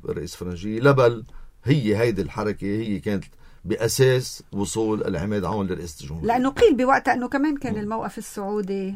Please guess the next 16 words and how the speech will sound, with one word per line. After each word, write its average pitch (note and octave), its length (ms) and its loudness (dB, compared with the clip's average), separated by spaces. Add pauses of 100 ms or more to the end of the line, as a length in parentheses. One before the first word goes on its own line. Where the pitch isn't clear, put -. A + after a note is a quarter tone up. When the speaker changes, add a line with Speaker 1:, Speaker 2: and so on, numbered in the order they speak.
(140)
Speaker 2:
مؤثر A3+ 500 -8 (560)
بعدم G3 400 0
وصول F#3 260 -6
فرنجية. F3 720 -10 (440)
Speaker 1:
بعدم B2+ 520 6
وصول A#2+ 280 0
فرنجية، C3+ 600 -2 (840)
يعني G2+ 280 -2
خلينا C#3+ 420 4
نقول C#3+ 440 4
أنه A2+ 320 0
تطور B2 540 8
بوقتها F#2+ 440 0
الموقف، F#2+ 420 -6
الموقف F#2 340 -4
السعودي، F#2 600 -6